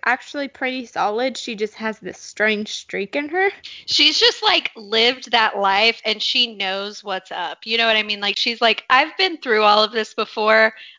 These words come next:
Speaker 2: I've got a right to be this crazy."
Speaker 1: Yeah. Honesty moment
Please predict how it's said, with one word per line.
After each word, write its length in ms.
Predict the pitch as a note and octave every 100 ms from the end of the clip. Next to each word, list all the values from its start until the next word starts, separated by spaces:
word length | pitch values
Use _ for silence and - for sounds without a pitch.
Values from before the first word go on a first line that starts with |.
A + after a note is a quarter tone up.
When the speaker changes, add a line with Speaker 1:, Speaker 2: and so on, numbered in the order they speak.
| -
Speaker 2:
I've 260 | B3 D4+
got 160 | F#4+ F4
a 80 | C4+
right 320 | G#3+ G#3 A3 -
to 100 | C4
be 220 | G#3+ G3+
this 240 | F#3+ F#3
crazy." 640 | - G3+ F3+ G3+ A3 A#3+ - G#3+
Speaker 1:
Yeah. 60 | E3 -
Honesty 560 | C4+ C4+ D4 D#4+ - E4
moment 600 | D4 B3 A#3+ A#3+ A#3 -